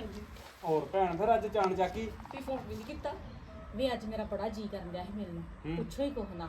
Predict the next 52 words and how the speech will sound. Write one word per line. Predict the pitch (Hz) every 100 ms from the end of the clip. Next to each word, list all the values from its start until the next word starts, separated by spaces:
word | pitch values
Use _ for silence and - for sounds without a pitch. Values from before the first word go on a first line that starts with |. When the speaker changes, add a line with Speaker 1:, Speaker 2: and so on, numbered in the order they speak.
| - 220
Speaker 1:
ਚੱਲ | 214
ਸ਼ੁਕਰ | - 233 254
ਹੈ |
Speaker 3:
ਅੱਜ | 285
Speaker 1:
ਕਿਤੇ | 269
ਤੁਹਾਨੂੰ | 269 302 294
ਰਾਹ | 254
ਆ | 202 254
ਗਿਆ। | 254 226
Speaker 3:
ਹਾਏ | 240 - - 202
ਹਾਏ, | 202
Speaker 1:
ਮੈਂ | 254 240
Speaker 3:
ਅੱਜ | 254
Speaker 1:
ਕਿਹਾ | 226 240
ਭੁੱਲ | 277 233
ਗਏ | 208 247 262
ਆ। | - - -
Speaker 3:
ਉਹ | 277
ਨਹੀਂ | 262 240 269
ਭੁੱਲੀ | 294 269 226
ਨਹੀਂ, | 202 240 277 220
ਅੱਜ | 214
ਮੈਂ | 214 233
ਤੁਹਾਡੇ | 240 226
ਭਾਈਏ | 254 254 208
ਨੂੰ | 220 269
ਟਾਈਮ | 254 208
ਨਾਲ | 226
ਕਹਿਤਾ | 233 180 -
ਸਵੇਰੇ | 226 220 185
ਉੱਠ | - 214
ਕੇ। | 202 - - -
Speaker 1:
ਚੱਲ | 269
Speaker 3:
ਮੈਂ | 330 302
Speaker 1:
ਫਿਰ | -
ਬੈਠੋ, | 311
ਮੈਂ | -
Speaker 3:
ਅੱਜ | 269
Speaker 1:
ਪਾਣੀ | 339
Speaker 3:
ਮੈਂ | 349
ਆਪਣੇ | 277
Speaker 1:
ਲਿਆਵਾਂ। | 294 294
Speaker 3:
ਪੇਕੇ | 262 262 247
ਜਾਣਾ | 240 208
ਹੀ | 226
ਜਾਣਾ। | 220 180 165 - - - - - - -
Speaker 2:
ਤੇ | 156
ਤੁਸੀਂ | 165 170
ਨਾਲ | 170 139
ਲਿਆਉਂਦੇ | 165 185 165
ਭਾਈਏ | 185 175
ਨੂੰ? | 151